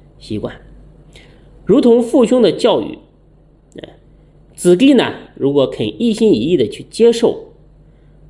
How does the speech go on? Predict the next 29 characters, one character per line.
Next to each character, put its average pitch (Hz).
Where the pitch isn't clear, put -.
在 233
任 285
何 196
团 175
体 135
里 107
面， 92
他 -
一 143
定 196
要 117
去 143
跟 220
着 151
团 170
体 113
或 -
者 -
社 -
会 175
的 -
这 -
个 120
规 254
则 113
和 -
法 -
去 -
做， -